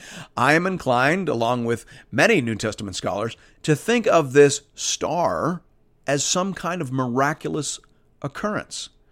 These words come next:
I, I don't think it was merely the alignment of a couple of planets or the movement of a comet across the skies. Remember that in the Bible, angels are often referred to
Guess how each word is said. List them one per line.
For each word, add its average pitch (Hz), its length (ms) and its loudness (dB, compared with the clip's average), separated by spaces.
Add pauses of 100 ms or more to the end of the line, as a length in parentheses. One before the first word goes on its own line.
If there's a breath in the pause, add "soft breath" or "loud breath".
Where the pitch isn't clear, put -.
(280 soft breath)
I, 165 160 2
I 175 80 4
don't 196 200 2
think 233 240 0
it 180 120 2
was 147 180 0 (260 soft breath)
merely 170 440 4
the 139 160 4
alignment 139 520 2
of 113 80 -6
a 117 60 -4
couple 135 260 -6
of 113 60 -6
planets 147 420 -2
or 135 200 0
the 127 180 -2 (160 loud breath)
movement 147 520 6
of 131 220 0
a 127 100 0
comet 147 420 0
across 127 320 0
the - 80 -8
skies. - 580 -2 (720)
Remember 220 320 2
that 147 160 2
in 175 140 -2
the 214 60 0
Bible, 151 680 2
angels 160 560 -2
are 131 320 0
often 151 520 -4
referred 131 560 -4
to 135 240 -2